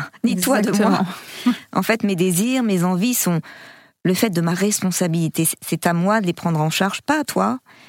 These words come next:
Speaker 1: ni à moi de prendre ta vie en charge.
Speaker 2: Ouais, c'est très important aussi. Et la dernière attitude, c'est moi d'abord. Alors moi d'abord, ça veut dire que je comble mes besoins en premier pour aller vers les autres sans manque.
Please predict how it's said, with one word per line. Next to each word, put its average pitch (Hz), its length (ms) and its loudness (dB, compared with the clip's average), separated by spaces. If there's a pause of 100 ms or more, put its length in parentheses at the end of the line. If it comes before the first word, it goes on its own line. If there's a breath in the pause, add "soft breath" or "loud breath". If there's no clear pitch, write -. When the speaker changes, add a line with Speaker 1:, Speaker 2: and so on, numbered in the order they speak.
(220 loud breath)
Speaker 1:
ni 247 160 2
à 196 80 2
moi 214 200 2
de 180 120 0
prendre 202 280 -2
ta 165 140 -2
vie 165 180 -2
en 233 80 0
charge. 175 360 -2 (680)
Speaker 2:
Ouais, 180 160 2 (220)
c'est - 120 -20
très 185 220 -4
important 180 400 0
aussi. 208 360 -8 (580 soft breath)
Et - 40 -10
la 175 120 4
dernière 196 400 2
attitude, 190 680 -4 (560 loud breath)
c'est 185 100 2
moi 196 260 4
d'abord. 185 500 0 (640 soft breath)
Alors 180 160 2
moi 208 180 6
d'abord, 208 540 2 (100)
ça - 220 -2
veut 185 160 2
dire 202 320 -4
que 214 260 0
je 196 160 2
comble 214 520 2
mes 185 180 4
besoins 185 440 0 (180)
en 240 180 2
premier 202 560 0 (320)
pour 269 260 0
aller 202 240 2
vers 185 160 2
les 180 180 0
autres - 440 -8
sans - 340 -2
manque. 185 440 0